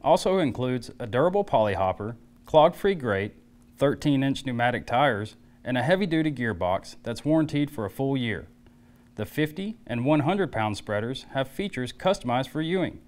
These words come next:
that include sturdy stainless steel frames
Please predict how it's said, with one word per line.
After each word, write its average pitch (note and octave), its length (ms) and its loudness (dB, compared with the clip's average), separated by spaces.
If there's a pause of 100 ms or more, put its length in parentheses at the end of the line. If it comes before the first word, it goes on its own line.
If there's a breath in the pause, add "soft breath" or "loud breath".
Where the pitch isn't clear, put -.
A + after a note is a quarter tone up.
(220 soft breath)
that G#2 100 -8
include A2 460 -4
sturdy D#3 340 -2
stainless C#3 460 -4
steel F#3 200 -2
frames G#2+ 540 -8